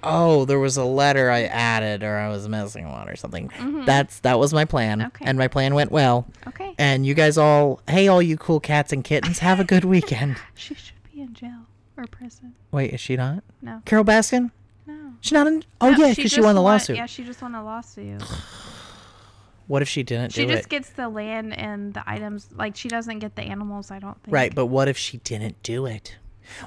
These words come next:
Speaker 1: Why would you want
Speaker 2: Did
Speaker 1: the
Speaker 2: you
Speaker 1: land with
Speaker 2: see
Speaker 1: all the
Speaker 2: her,
Speaker 1: bodies? Why
Speaker 2: did
Speaker 1: would
Speaker 2: you
Speaker 1: you want
Speaker 2: see
Speaker 1: that
Speaker 2: her
Speaker 1: land?
Speaker 2: reaction?
Speaker 1: That land is just a skeleton. It's a graveyard.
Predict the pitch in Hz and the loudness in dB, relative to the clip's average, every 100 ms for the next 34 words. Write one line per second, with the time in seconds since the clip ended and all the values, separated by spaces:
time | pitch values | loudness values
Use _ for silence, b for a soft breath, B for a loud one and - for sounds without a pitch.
0 | - 370 415 403 349 262 262 247 220 190 | 0 6 8 6 6 4 4 6 6 6
1 | 214 226 214 214 208 160 139 165 156 113 | 6 6 6 8 6 4 4 4 4 0
2 | - b b - - 440 320 392 370 294 | -6 b b 2 6 8 8 6 6 4
3 | 330 285 277 269 240 233 202 202 - - | 4 4 2 2 0 -2 -4 -6 -6 2
4 | 277 - 294 302 277 220 269 254 226 208 | 4 4 4 4 2 2 2 2 2 2
5 | - - 247 240 247 233 226 208 208 b | 2 2 4 6 6 6 2 2 2 b
6 | b b - 208 208 180 196 220 233 220 | b b 2 4 2 0 4 6 6 6
7 | 175 165 160 170 | 6 8 6 2